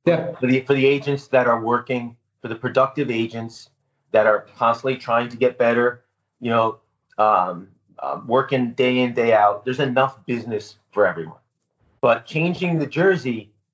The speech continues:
Speaker 2: you know, you really have to think long term about that. And we've got a lot of agents that have, not a lot, but some agents that have left Liberty and come back.
Speaker 1: Yeah.
Speaker 2: And, and, you know,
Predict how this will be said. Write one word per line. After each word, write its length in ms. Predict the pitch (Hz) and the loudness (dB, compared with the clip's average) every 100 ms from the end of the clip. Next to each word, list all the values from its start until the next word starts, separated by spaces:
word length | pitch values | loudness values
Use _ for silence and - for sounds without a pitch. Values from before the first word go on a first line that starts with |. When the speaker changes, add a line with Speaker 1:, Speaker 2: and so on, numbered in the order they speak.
| _ _ _ - | _ _ _ -2
Speaker 2:
you 80 | |
know, 180 | 127 127 | 2 2
you 180 | 120 135 | 0 -2
really 300 | 147 175 196 | 0 2 2
have 180 | 160 - | 0 -6
to 80 | 143 | -10
think 400 | - 156 151 127 | -6 -4 -4 0
long 380 | 127 135 131 | 2 2 2
term 360 | - 135 113 87 _ _ _ _ _ _ _ - | -2 -2 -2 -6 _ _ _ _ _ _ _ -8
about 300 | 98 95 113 | -2 0 2
that. 140 | 110 | 2
And 140 | 147 | 2
we've 140 | 214 254 | 2 4
got 160 | 240 | 4
a 40 | 202 | 4
lot 240 | 180 190 | 2 2
of 80 | 180 | 2
agents 360 | 180 175 180 - | -2 -4 -4 -2
that 140 | 160 | 0
have, 160 | 151 - _ _ _ | -2 -6 _ _ _
not 120 | 185 135 | 0 2
a 40 | |
lot, 340 | 135 190 156 | 2 2 0
but 120 | 135 - | -8 -4
some 220 | 170 175 | -4 -2
agents 340 | 147 127 127 | -6 -10 -8
that 140 | 131 117 | -4 -2
have 180 | 98 | -4
left 380 | 113 175 156 - _ | 2 2 0 -12 _
Liberty 380 | 113 110 117 127 | -10 -6 -6 -6
and 160 | 131 131 | -6 -2
come 180 | 147 147 | 0 0
back. 340 | 170 - - _ _ _ - | 0 -4 -16 _ _ _ 2
Speaker 1:
Yeah. 460 | 170 180 - - - - - | 4 4 0 -8 -14 -18 -4
Speaker 2:
And, 220 | 143 143 | -2 0
and, 260 | 160 151 151 | 0 0 0
you 60 | 151 | 2
know, 300 | 139 131 | 2 0